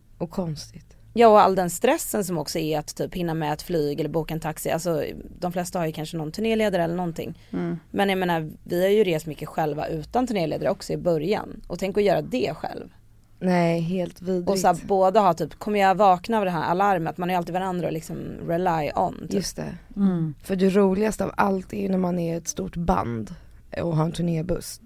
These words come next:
Speaker 1: och turnera på det sättet och vara liksom
Speaker 2: Mm.
Speaker 1: tio pers. Det är ju det roligaste man kan göra.
Speaker 3: Har ni haft det vid något tillfälle?
Speaker 1: Ja, alltså
Speaker 3: Ja.
Speaker 1: vi sp-, tjänade massa pengar i Vegas, ehm, för vi var residents där i kanske
Speaker 4: Ah.
Speaker 1: fem år och bara hade sån billboard och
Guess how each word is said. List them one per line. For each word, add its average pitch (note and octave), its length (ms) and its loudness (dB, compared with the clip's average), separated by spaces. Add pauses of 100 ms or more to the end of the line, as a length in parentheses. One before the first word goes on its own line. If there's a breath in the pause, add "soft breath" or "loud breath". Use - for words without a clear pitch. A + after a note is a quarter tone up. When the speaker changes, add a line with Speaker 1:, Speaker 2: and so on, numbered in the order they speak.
(160)
Speaker 1:
och D#3+ 120 -6
turnera E3+ 360 0
på F#3+ 80 -2
det F#3+ 180 2
sättet - 380 -6
och F3 120 -4
vara D#3+ 300 0
liksom - 260 -4
Speaker 2:
Mm. G#3 160 2
Speaker 1:
tio F3 280 4
pers. - 420 -2 (300 soft breath)
Det F#3 320 -2
är - 240 0
ju - 140 -6
det - 120 -8
roligaste - 600 -6
man G#3+ 80 -2
kan G3+ 180 -6
göra. G3+ 300 -6 (140)
Speaker 3:
Har A3+ 140 2
ni G#3 80 6
haft B3+ 320 2
det C3+ 200 0
vid D#3+ 200 -4
något D#3 220 -4
tillfälle? F#3 440 4
Speaker 1:
Ja, F#3+ 260 6
alltså F#3+ 200 2
Speaker 3:
Ja. G3 60 0
Speaker 1:
vi G3+ 80 4
sp-, - 200 -4
tjänade A3+ 440 4
massa F#3 200 2
pengar A3+ 260 4
i F3+ 60 0
Vegas, G3 720 -2 (240)
ehm, E3+ 540 2
för F#3 100 -2
vi F3 180 0
var F3 220 -2
residents - 600 -4
där - 180 -4
i C2+ 180 -6 (100)
kanske F#3 220 -8
Speaker 4:
Ah. - 100 -10
Speaker 1:
fem E3+ 280 -2
år F3+ 300 0
och - 80 -6
bara - 200 0
hade - 160 -4
sån - 320 -6
billboard F3+ 720 4
och E3+ 180 0